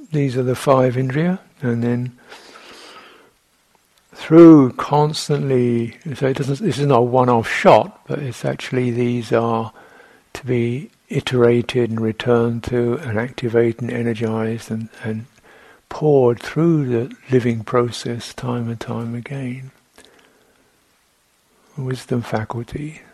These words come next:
that which is able to discern things impersonally. This is this, this is this, this is this. Having done so, begins to discern.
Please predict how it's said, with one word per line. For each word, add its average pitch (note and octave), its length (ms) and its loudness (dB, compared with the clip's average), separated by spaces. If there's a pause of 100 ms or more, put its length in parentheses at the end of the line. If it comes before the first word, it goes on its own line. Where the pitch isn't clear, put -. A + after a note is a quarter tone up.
(120)
that C3+ 200 -8
which C3 420 -8 (880)
is - 100 -10
able C3 320 0
to C3+ 160 -4
discern C#3+ 600 -2
things C3+ 560 -8 (540)
impersonally. C3+ 960 -4 (1120)
This G#2 180 -16
is B2+ 140 -10
this, C#3+ 440 -8 (160)
this - 160 -18
is A#2 140 -12
this, C#3 420 -14 (260)
this - 120 -20
is A#2+ 140 -12
this. B2+ 380 -12 (1600)
Having A2 480 -6
done D#3 260 4
so, G#2 480 -2 (100)
begins A#2+ 440 -6
to A2+ 160 -4
discern. A#2+ 720 -4